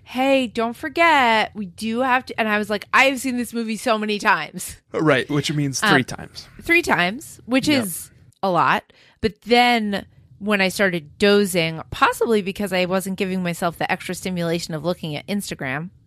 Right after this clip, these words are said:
Speaker 2: Yeah, my fault.
Speaker 1: Think about that.
Speaker 2: Yeah.
Speaker 1: Um,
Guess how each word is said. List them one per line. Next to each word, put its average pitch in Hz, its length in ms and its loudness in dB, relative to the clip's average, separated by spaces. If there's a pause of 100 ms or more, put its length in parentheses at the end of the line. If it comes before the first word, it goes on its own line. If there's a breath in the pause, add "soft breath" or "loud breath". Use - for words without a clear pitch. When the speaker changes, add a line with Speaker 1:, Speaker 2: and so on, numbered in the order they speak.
Speaker 2:
Yeah, 90 260 -10 (300)
my 123 200 -12
fault. - 280 -18
Speaker 1:
Think 185 160 -8
about 151 240 -6
that. 185 320 2 (800 soft breath)
Speaker 2:
Yeah. 196 180 4
Speaker 1:
Um, 156 240 -10